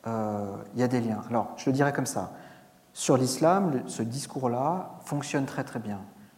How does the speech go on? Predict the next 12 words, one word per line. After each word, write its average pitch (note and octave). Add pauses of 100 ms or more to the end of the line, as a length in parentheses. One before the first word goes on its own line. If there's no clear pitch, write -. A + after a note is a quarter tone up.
(160)
Sur -
les B2 (200)
normes E3
morales, E3
sur C3+
la A#2
question A#2
de A#2+
l'homosexualité, B2+
sur F3
la A2+
question, B2